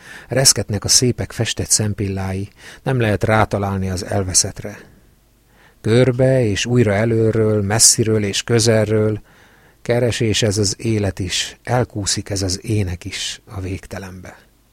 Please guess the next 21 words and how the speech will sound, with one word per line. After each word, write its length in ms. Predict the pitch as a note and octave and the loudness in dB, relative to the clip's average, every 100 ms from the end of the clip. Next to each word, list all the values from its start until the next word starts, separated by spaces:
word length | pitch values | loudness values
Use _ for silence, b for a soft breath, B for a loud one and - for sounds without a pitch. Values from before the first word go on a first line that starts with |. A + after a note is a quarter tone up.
| _ _ _ _ _ _ _ _ b b b | _ _ _ _ _ _ _ _ b b b
Ugyan 280 | D3+ C3+ A#2 | -4 -2 2
minek 340 | D#3 D3+ - | 2 2 0
az 220 | G#2+ G#2+ | -2 -2
ének? 460 | A#2 G#2+ G2 F2+ - B B | 0 0 0 -4 -10 B B
Sötétbe 480 | - E3 C#3 A2+ G2+ | 0 2 4 4 2
fúlnak 420 | - C3+ A2+ G2 | 0 0 2 0
a 40 | G2+ | -4
fények, 480 | - C#3 B2+ A2+ - | -2 0 2 0 0
fakuló 400 | C#3 - A2+ G2+ | -4 0 -2 0
sárga 420 | - C3+ A2 G#2+ | 2 2 2 0
pászmái, 720 | - B2+ C3 B2+ B2 A#2+ B2 B B B | 2 2 2 2 2 2 0 B B B
kiszáradt 580 | - C#3+ C3 A2+ G#2 - | 0 4 6 6 2 0
kutak 380 | A2 - G2 - | -6 -4 -4 -4
kávái 580 | G#2 G2+ F#2+ G2 F#2 | -4 -2 -2 -4 -4
csendet 500 | F2+ - G2 F#2 E2+ | -6 -6 -4 -4 -6
ásítanak. 800 | F#2+ F2+ - F#2+ - F#2+ - - _ _ _ _ _ _ _ _ _ _ _ _ _ _ _ _ | -8 -10 -10 -12 -16 -16 -18 -20 _ _ _ _ _ _ _ _ _ _ _ _ _ _ _ _
Fütyülöm 460 | - C3+ A2+ G2+ G2 | -6 -4 -2 -2 -2
mégis 420 | G#2 A#2+ G2 - | 0 -2 -4 -8
ezt 220 | F#2 - | -4 -4
a 60 | F#2 | -6
dalt. 460 | F#2+ F#2 F#2 - | -10 -12 -16 -20